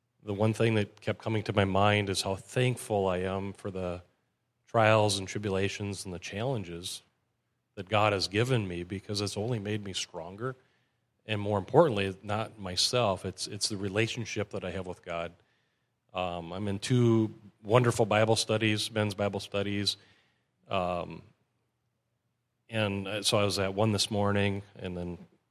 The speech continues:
we have one on Friday here, but not this Friday. Um,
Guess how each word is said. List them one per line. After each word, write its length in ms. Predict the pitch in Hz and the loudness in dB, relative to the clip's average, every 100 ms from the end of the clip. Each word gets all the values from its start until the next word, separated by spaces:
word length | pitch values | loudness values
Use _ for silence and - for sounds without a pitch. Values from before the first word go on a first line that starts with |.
| _ _ _ _ 95 | _ _ _ _ -8
we 120 | 92 | -4
have 100 | 90 | -2
one 160 | 90 | 0
on 120 | 92 90 | 0 -2
Friday 380 | - 92 92 | -2 0 0
here, 360 | 90 104 104 101 - _ _ _ _ _ _ _ _ _ 104 | 0 0 0 0 -8 _ _ _ _ _ _ _ _ _ _
but 120 | 98 | -2
not 160 | 92 98 | -2 0
this 120 | 104 | 0
Friday. 360 | - 90 92 90 _ _ _ _ _ _ _ _ _ _ _ _ _ | 0 -4 -4 -10 _ _ _ _ _ _ _ _ _ _ _ _ _
Um, 480 | 104 98 95 92 87 | -2 0 0 -4 -6